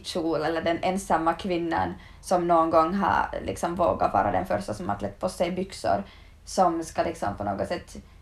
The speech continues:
själv måste rädda resten från att de är liksom sådär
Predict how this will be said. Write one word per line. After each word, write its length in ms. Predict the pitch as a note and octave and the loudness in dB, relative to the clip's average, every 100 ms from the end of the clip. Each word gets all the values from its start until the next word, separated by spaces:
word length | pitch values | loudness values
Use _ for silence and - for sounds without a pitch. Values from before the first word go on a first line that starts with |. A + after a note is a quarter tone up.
| - - - - - - G#3 | -20 -20 -20 -20 -20 -14 -10
själv 480 | - G3 F3+ E3+ E3 | 4 4 6 2 0
måste 380 | E3 - - - - - - - - - - - - - - - - | -2 -4 0 2 2 -2 -8 -20 -20 -20 -20 -20 -20 -20 -20 -14 -4
rädda 460 | G3 G#3 F3+ E3+ | 4 4 6 6
resten 540 | F3+ F#3 - - C#3+ E3+ | 6 2 0 -4 -4 -2
från 340 | C#3 D3+ D#3 | 2 4 4
att 100 | E3+ - | 0 0
de 220 | D#3 D#3+ | 0 2
är 140 | D#3 | 0
liksom 440 | E3 - - F2 G2 - - - - - - - - - - - - - - G2 - - - - | -2 -2 -2 -2 -6 -12 -20 -20 -20 -20 -20 -20 -20 -20 -20 -20 -20 -18 -14 -12 -14 -16 -20 -20
sådär 460 | - - F#3+ - | -6 0 2 0